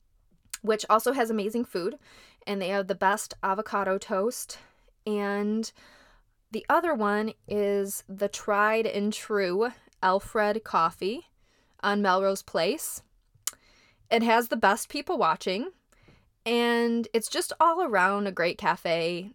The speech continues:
The coffee's great, and it can be busy at times, but it's still my favorite. And I know it's become also really popular on social media and all that, but I think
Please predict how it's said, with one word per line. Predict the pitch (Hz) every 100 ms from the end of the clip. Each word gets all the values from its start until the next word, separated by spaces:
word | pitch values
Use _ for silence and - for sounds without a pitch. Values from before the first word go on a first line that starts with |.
| _
The | 196
coffee's | - 180 190
great, | 185 180 170 175 - _ _
and | 190 196 196
it | - 208
can | 262 254
be | 277
busy | 208 214 208
at | -
times, | - 185 196 -
but | 196
it's | 185 -
still | - 208 190
my | 196 214
favorite. | - 160 170 190 196 - - - _ _
And | 220 233 220
I | 226
know | 226 240
it's | 262 -
become | 233 - 208
also | - 165 - 196
really | 190
popular | 190 165 170 190 185 180 180
on | 175
social | - 170 -
media | 170 170 165 165
and | 160
all | 160
that, | 156 156 151 -
but | 165 165 - - - - -
I | 208
think | - 214